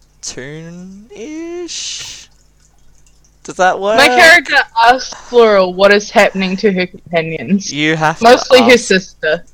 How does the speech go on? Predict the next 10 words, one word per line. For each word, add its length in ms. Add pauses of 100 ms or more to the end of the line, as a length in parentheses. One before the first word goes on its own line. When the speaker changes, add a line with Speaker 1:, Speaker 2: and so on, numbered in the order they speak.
(320)
Speaker 1:
you 100
have 240
to 80
ask 420
in 160
character 460
voice. 640
Go 180
for 380
it. 120